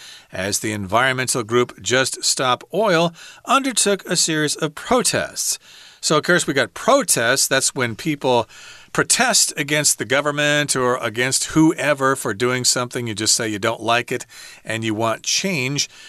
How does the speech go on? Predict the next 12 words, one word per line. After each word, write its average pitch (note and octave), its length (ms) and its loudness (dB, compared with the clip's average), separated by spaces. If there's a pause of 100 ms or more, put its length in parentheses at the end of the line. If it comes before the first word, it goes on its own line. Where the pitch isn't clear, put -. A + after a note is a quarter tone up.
(160)
Uh, A2+ 440 2
protests G3 600 0
are D3 80 -4
quite D3 360 -2
common D#3 560 0 (380)
in, B2+ 420 0
uh, A#2 300 2
Taipei A3 400 0
here C3 260 0
because A#2 460 -4
the, G2+ 240 -6
uh, G2 60 -6